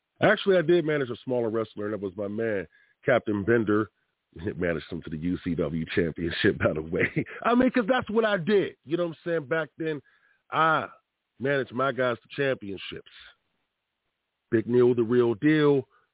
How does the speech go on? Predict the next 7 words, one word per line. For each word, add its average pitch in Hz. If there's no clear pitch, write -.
Bulldozer. 139
The -
Captain, -
Justin 73
Bender, 67
my 71
man. 67